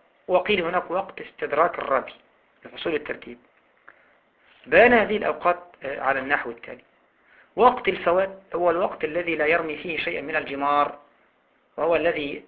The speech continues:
أشير إليه في قول المصنف: "قبل الفوات بالغروب من الرابع"، بمعنى غروب شمس اليوم الرابع من أيام منى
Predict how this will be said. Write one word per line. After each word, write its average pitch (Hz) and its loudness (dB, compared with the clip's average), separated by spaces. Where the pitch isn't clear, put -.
أشير 143 0
إليه 147 -4
في 135 -10
قول 143 -2
المصنف: 160 -8
"قبل 180 6
الفوات 135 2
بالغروب 135 -4
من 139 -6
الرابع"، 123 -6
بمعنى 170 6
غروب 185 2
شمس 175 2
اليوم 143 0
الرابع 135 6
من 151 -4
أيام 151 0
منى 180 -2